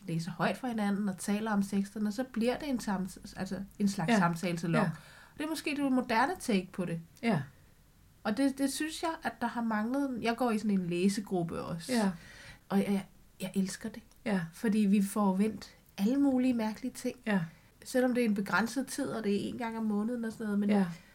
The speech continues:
Speaker 1: men hvor er det egentlig fantastisk at tale med... De er jo ikke fremmede mennesker for mig mere, men det var
Speaker 2: Nej.
Speaker 1: det der første gang, jeg mødte
Speaker 2: Ja.
Speaker 1: op, skulle jeg da hilse at sige.
Speaker 2: Ja.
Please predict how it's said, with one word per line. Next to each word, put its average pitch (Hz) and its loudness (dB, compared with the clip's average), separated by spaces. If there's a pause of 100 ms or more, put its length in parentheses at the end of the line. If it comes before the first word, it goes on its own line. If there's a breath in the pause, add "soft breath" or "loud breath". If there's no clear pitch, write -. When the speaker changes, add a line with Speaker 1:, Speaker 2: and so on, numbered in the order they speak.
(320 loud breath)
Speaker 1:
men 208 2
hvor 202 4
er 190 4
det 262 0
egentlig 240 -2
fantastisk 208 -2 (180)
at 208 -6
tale 226 0
med... 233 0 (240)
De 202 4
er - 8
jo 202 10
ikke 202 4
fremmede 208 8
mennesker 214 4
for 202 4
mig 226 6
mere, 202 6
men 226 4
det 214 4
var 202 10
Speaker 2:
Nej. 220 8
Speaker 1:
det 226 6
der 202 8
første 226 2
gang, 214 2
jeg 226 0
mødte 202 10
Speaker 2:
Ja. 233 12
Speaker 1:
op, 202 2
skulle 214 -2
jeg 190 2
da 208 2
hilse 196 0
at 214 -10
sige. 220 -2
Speaker 2:
Ja. 202 4